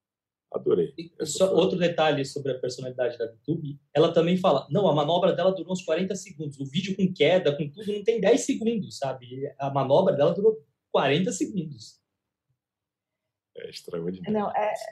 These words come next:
Speaker 3: é, é perfeito. E ela ainda elogia. "Não sei, arrasou, amiga." É, é a VTube que a gente conhece, perfeita.
Speaker 1: Muito bom, muito bom. E agora a gente não sabe se esse é um casal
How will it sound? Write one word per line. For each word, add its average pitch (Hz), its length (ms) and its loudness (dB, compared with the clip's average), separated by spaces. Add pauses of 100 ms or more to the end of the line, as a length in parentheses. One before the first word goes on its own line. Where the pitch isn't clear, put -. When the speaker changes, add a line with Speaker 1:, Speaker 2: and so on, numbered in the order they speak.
(140)
Speaker 3:
é, - 240 -4
é 208 40 -4
perfeito. 208 600 0 (280)
E 233 120 4
ela 269 260 10
ainda 262 380 2
elogia. 240 840 2 (240)
"Não 269 140 -2
sei, 247 180 0
arrasou, 262 720 6
amiga." 226 1000 6 (720)
É, 311 300 6
é 320 120 10
a 302 80 12
VTube 214 460 4
que 214 80 -2
a 202 60 2
gente 202 280 -2
conhece, 180 540 -4
perfeita. 180 1040 2 (1600)
Speaker 1:
Muito 101 280 -8
bom, 78 280 -8
muito 98 260 -2
bom. 113 500 4
E 120 220 2
agora 110 320 6
a - 20 0
gente 175 260 -4
não - 100 -14
sabe 143 280 0
se - 120 -8
esse - 140 -6
é 98 40 -4
um 90 100 -4
casal 90 560 0